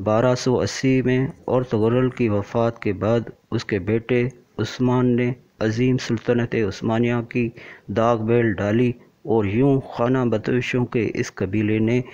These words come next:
तीन बरे आज़मों पर छः सौ साल तक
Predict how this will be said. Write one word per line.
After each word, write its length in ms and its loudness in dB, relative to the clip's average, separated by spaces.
तीन 400 4
बरे 280 2
आज़मों 440 0
पर 280 0
छः 240 -2
सौ 240 -4
साल 340 -4
तक 180 0